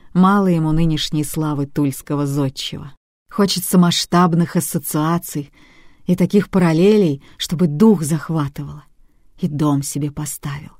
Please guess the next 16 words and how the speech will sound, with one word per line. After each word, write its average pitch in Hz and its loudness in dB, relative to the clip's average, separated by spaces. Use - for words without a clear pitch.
Не 175 4
дом, 180 0
а 175 2
декорации 180 0
к 156 0
бытию 175 2
великого 175 0
писателя 170 -2
земли 160 0
русской. - -10
И 180 2
жену 156 0
выбрал. 139 -8
Кроткую, 190 0
бессловесную, 165 -2
глупую, 170 0